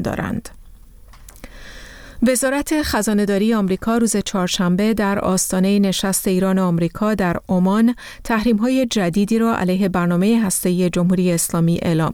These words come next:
کرد. علاوه بر سازمان انرژی اتمی ایران، پنج شرکت و یک فرد نیز به دلیل آنچه نقش آنها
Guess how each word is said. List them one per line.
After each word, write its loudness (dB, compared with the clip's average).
کرد. -6
علاوه 0
بر 0
سازمان 0
انرژی 0
اتمی 0
ایران، 0
پنج 0
شرکت -2
و 0
یک 0
فرد -2
نیز 2
به 0
دلیل 0
آنچه 0
نقش 0
آنها 2